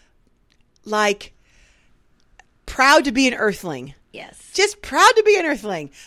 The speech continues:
Speaker 1: Like, I don't know how we created this. I wanna know how long this is. I wanna know how low it is. I gotta find out more about it. Like,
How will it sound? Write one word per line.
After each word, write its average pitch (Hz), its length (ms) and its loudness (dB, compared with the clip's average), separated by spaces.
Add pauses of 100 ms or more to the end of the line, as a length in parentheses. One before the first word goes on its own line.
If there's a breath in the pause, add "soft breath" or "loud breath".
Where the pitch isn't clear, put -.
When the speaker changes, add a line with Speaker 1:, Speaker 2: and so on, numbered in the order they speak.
(120)
Speaker 1:
Like, 254 300 0 (120)
I 330 160 6
don't 381 80 4
know 320 100 0
how 311 240 2
we 381 80 0
created 370 360 -4
this. 370 180 -6
I 277 120 -2
wanna 349 180 -6
know 320 120 -2
how 247 160 -2
long 233 400 -2
this 349 180 -8
is. 339 240 -8 (280 loud breath)
I - 80 -8
wanna 330 240 -4
know 320 80 -4
how 320 180 -2
low 320 280 2
it 202 100 -2
is. 143 180 -6
I 226 80 -12
gotta 320 180 2
find 320 160 -2
out 311 120 -6
more 320 160 0
about 302 260 0
it. 208 140 0
Like, 220 240 -4